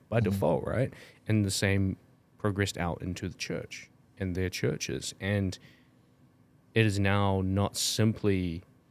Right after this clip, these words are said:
Speaker 1: um, out of trauma, I, w-, I would say, by any means, but it is still a prevailing foundation of how it came into being.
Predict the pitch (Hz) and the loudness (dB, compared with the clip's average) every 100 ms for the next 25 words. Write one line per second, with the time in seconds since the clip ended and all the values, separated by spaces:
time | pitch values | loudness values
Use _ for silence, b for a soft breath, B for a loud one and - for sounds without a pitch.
0 | - 92 80 - - - - - 92 95 | -8 -6 -6 -10 -14 -16 -20 -6 -2 -2
1 | 92 - 104 110 131 143 - - 101 95 | -2 -2 0 0 -2 -8 -16 -4 -2 2
2 | 101 95 - 104 104 101 104 107 107 117 | 2 0 0 0 0 2 2 2 2 2
3 | 131 - b b b b _ _ - 107 | 0 -4 b b b b _ _ 0 0
4 | 98 95 - 117 87 - _ - 104 92 | 0 -2 -2 -2 -2 -8 _ -6 -4 -4
5 | 95 101 107 110 101 95 92 85 - - | -2 2 4 2 2 0 -2 -8 -12 -4
6 | 98 92 82 87 110 - 90 - - 101 | -2 -2 -2 -2 -2 -4 -8 -8 -4 -2
7 | 95 - - 98 98 92 - 87 95 107 | -2 -4 -4 -2 0 -2 -6 -6 -2 0
8 | 104 90 | 0 -4